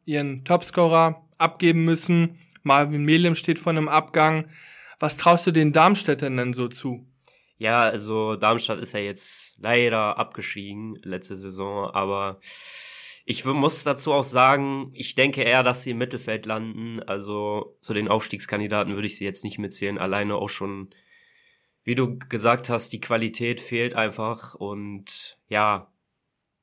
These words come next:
Speaker 1: Da, okay, dann wird's wahrscheinlich auch nicht reichen. Ähm, ein weiteres Team, was ich persönlich sehr, sehr spannend finde,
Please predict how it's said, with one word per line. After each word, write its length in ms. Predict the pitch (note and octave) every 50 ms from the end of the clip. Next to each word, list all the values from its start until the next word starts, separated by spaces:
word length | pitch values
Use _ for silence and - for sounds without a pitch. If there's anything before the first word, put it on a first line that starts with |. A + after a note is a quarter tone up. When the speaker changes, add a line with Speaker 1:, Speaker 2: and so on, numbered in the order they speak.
| _ _ _ _ _ _ _ _ _ _ _ _ _ _ _ _ _
Speaker 1:
Da, 180 | - D3+ D#3 D#3+
okay, 320 | D#3 - F3 E3+ D#3 D3 B2+
dann 240 | - D#3 D#3 D#3 D3+
wird's 220 | E3 F3 E3+ -
wahrscheinlich 500 | F3+ D#3+ - - F3 E3+ E3+ F3+ E3+ E3+
auch 220 | E3+ D#3 D3+ - -
nicht 340 | D#3+ E3 E3 D#3+ - - - - - - - - - - - _
reichen. 720 | C#3+ C3+ C#3 D3 D3+ D#3+ E3+ E3+ E3+ - D#3+ C#3+ C3 C3 C3
Ähm, 560 | C3+ C#3 C#3+ D3 D3 D3 D3 D3 C#3 C3 C3
ein 160 | C#3+ D#3 D3
weiteres 440 | E3+ E3+ G#3 A#3 A#3 A#3+ A3 G#3 -
Team, 260 | - - B3+ B3 A3
was 220 | F#3+ G3 F#3 F#3+ -
ich 260 | G3 F#3 - - - _ _ _
persönlich 400 | _ F#3+ F#3 A3 C4+ D4+ C#4+ -
sehr, 140 | - C4 B3+
sehr 100 | B3+ A#3
spannend 420 | A3+ - - - A#3 B3+ C#4+ C#4+
finde, 460 | - - F3 E3 E3 E3+ F#3+ A3 A#3